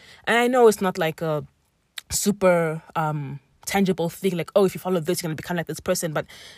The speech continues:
it's just those small, subtle nuances and subtle subconscious things that make the biggest difference in our lives. Say, for example, if you're listening to or you're following somebody who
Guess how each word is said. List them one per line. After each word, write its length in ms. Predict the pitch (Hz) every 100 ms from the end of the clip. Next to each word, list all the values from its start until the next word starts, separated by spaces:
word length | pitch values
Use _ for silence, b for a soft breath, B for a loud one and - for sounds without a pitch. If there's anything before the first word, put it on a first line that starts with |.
| B
it's 100 | 202
just 140 | 262 254
those 180 | 220
small, 360 | - - 247 240
subtle 400 | 233 233 - 220
nuances 600 | 185 185 190 190 180 165
and 160 | 165 165
subtle 240 | 196 202
subconscious 640 | 190 165 - 180 - 175
things 280 | - 156 151
that 160 | 151 - b b b
make 180 | 180 175
the 80 | 156
biggest 380 | 185 175 175
difference 340 | - 175 185 -
in 60 |
our 100 | 160
lives. 340 | 147 139 143 - B B B
Say, 200 | - 240
for 100 | 220
example, 400 | 196 202 202 185
if 100 | 185
you're 80 | 196
listening 340 | 202 - 226
to 300 | 208 196 180 - _
or 80 | -
you're 80 | 190
following 320 | 190 220 220
somebody 380 | 202 202 190 196
who 420 | 190 202 196 190